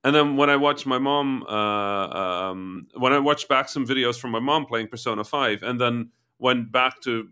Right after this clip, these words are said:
look at Strikers, I'd be like, "Wait, how does that work again?" Because it's not turn-based, this one. Like, it just genuinely, it's so fluid that they, they meld into the same memory, which is remarkable, right? But Loop Hero, for me,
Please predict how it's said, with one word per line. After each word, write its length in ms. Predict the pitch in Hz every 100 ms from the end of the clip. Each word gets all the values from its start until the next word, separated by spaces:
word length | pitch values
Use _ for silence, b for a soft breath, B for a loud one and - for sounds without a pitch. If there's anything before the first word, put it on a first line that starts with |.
| 117
look 260 | 120 135
at 80 | 123
Strikers, 420 | - 160 175 151
I'd 140 | 127 117
be 100 | 120
like, 160 | 113
"Wait, 180 | 143 123 110
how 140 | 147
does 140 | 180
that 120 | 185 165
work 200 | 185 170
again?" 200 | 180 175
Because 220 | 165 139
it's 100 | 147
not 220 | 185 -
turn-based, 420 | 104 98 95 95
this 160 | - -
one. 140 | 95
Like, 180 | 120 131
it 120 | 147
just 260 | 147 147 -
genuinely, 440 | 143 170 165 156
it's 200 | 123 127
so 280 | - 170 160
fluid 440 | 156 190 180 123 - _ _ _
that 260 | 117 135 117
they, 160 | 135 135
they 240 | 117 127
meld 400 | 127 135 151 139
into 220 | 131 127
the 100 | 113
same 260 | - 113 107
memory, 420 | 95 92 76 - _ _ _
which 300 | 110 117 117
is 280 | 127 117 104
remarkable, 560 | 120 113 101 - 85 - _
right? 280 | 98 104 104 - _ - _
But 360 | 208 190 101 - _ _ 123
Loop 220 | 143 -
Hero, 500 | 131 98 92 90 -
for 200 | - 117
me, 460 | 110 101 98 92